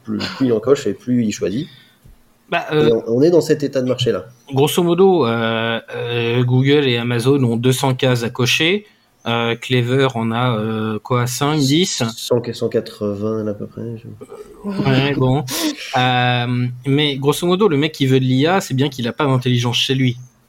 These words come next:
Speaker 1: <laughs> Bah, je sais pas, c'est quoi l'I A ? Parce que, tu sais, les filtres, tu sais, on est en train de converger avec les modèles d'I A vers, euh,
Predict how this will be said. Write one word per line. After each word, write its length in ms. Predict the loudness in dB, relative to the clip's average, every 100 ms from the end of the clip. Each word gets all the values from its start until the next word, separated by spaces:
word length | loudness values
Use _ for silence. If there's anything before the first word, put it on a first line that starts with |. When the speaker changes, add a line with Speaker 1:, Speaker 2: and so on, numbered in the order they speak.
| _ _ _ _ _ _ _ _ _ _ _ -6
Speaker 1:
<laughs> 320 | -4 -4 -4 -2 -2 -2 -4 -6 -8 -10 -10 -12 -12 -12 _ _ -20 -20 _ -20 _ -20 -16 -10 -10 -10 -12 -14 -18 -18 -18 -18 -20 _ _ _ -20 -20 -4
Bah, 140 | -2
je 60 | 0
sais 60 | 4
pas, 160 | 4
c'est 120 | 2
quoi 180 | 4 4
l'I 160 | 4 4
A ? 120 | 2
Parce 160 | 0 -6
que, 80 | -4
tu 60 |
sais, 160 | 2 4
les 140 | 2
filtres, 500 | 0 -8 -2 0 0 0
tu 60 |
sais, 60 | 0
on 120 | 2
est 20 | 0
en 80 |
train 220 | 0 -2 0
de 160 | 0
converger 600 | -2 -2 2 0 2 2
avec 180 | 2 0
les 80 | 0
modèles 360 | 0 2 2
d'I 160 | 2 2
A 220 | 4 2
vers, 360 | 0 0 2 2
euh, 340 | 0 2 0